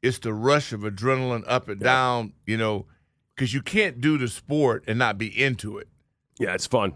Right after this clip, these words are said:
Speaker 2: It's a
Speaker 1: Guy-,
Speaker 2: lot of fun.
Speaker 1: maybe some guys can.
Speaker 2: Right, right, right.
Speaker 1: I mean, I couldn't. I don't care if it's a junior varsity game or whatever. As long as it's competitive and people going after it, it's, it's a thrill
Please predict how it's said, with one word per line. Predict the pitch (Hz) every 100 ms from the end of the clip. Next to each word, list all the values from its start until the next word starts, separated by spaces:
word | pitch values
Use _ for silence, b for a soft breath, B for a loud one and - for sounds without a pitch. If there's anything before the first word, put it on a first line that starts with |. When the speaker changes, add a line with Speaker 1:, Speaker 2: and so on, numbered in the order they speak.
| -
Speaker 2:
It's | 117
a | 139
Speaker 1:
Guy-, |
Speaker 2:
lot | 175
of |
fun. | 151
Speaker 1:
maybe | 196 233
some | 214 202
guys | 185 147
can. | - 156 120 104 - -
Speaker 2:
Right, | 123 95
right, | 90 92
right. | 76
Speaker 1:
I | 131
mean, | 127
I | 156
couldn't. | - 151 120
I | 131
don't | 180 143
care | - 131
if | 107
it's | 107
a | 107
junior | 101 143 139 110
varsity | 123 147 - 117
game | 107 117 117 113 110 _ _ _ _
or | - 110
whatever. | 123 131 156 127 117
As | - 120 107
long | 131 151 170
as | 151
it's | 143 123
competitive | 120 107 139 147 113 110
and | 107
people | 139 113
going | 110 120 120
after | 135 143 -
it, | 113
it's, | 117 -
it's | 113 -
a | 117
thrill | - 139 165 131 120